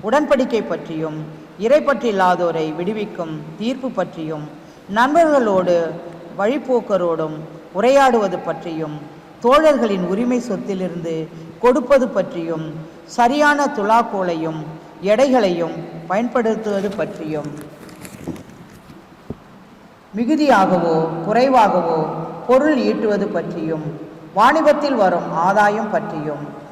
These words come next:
பிள்ளைகளை நன்கு பயிற்றுவிப்பது பற்றியும் கெட்ட அடிமையை குருதி சிந்த அடிப்பது பற்றியும் நாணம் கொள்ளாதே. கெட்ட மனைவியை காவலில் வைத்திருப்பது நல்லது.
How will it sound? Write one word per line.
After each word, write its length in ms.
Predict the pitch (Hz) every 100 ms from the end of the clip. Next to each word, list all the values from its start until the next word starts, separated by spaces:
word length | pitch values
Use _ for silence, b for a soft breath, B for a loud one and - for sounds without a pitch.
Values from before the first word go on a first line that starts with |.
| - -
பிள்ளைகளை 500 | 262 311 269 233 196
நன்கு 640 | 180 185 214 208 175 160 165
பயிற்றுவிப்பது 640 | 196 233 240 208 185 170 165
பற்றியும் 680 | 156 - 151 151 143 - - B B -
கெட்ட 220 | 247 240 320 277
அடிமையை 520 | 196 196 180 170 160 156 -
குருதி 300 | 190 247 277 277
சிந்த 320 | 208 175 160 147 156 - B -
அடிப்பது 460 | 180 247 233 196
பற்றியும் 580 | 185 160 156 156 151 147 151 - - 151
நாணம் 440 | 165 202 233 233
கொள்ளாதே. 560 | 165 156 147 143 143 139 - - B B B -
கெட்ட 340 | 233 240 330
மனைவியை 540 | 269 196 185 170 165 160 165
காவலில் 500 | 170 185 240 247 254
வைத்திருப்பது 600 | 180 170 175 175 175 180
நல்லது. 520 | 170 147 156 143 147